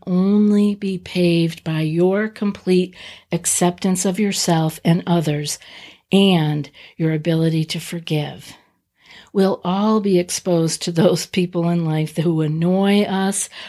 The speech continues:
or they bewilder us. They add to our own bewilderment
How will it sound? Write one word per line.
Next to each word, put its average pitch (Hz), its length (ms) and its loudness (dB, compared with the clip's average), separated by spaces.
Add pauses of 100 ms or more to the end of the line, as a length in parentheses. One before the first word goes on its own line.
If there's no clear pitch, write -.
(160)
or 170 280 2
they 170 180 4
bewilder 165 720 0
us. 104 260 -8
They 165 240 2 (140)
add 208 200 -2
to 190 160 -2 (120)
our 165 180 0
own 190 280 0
bewilderment 175 1080 0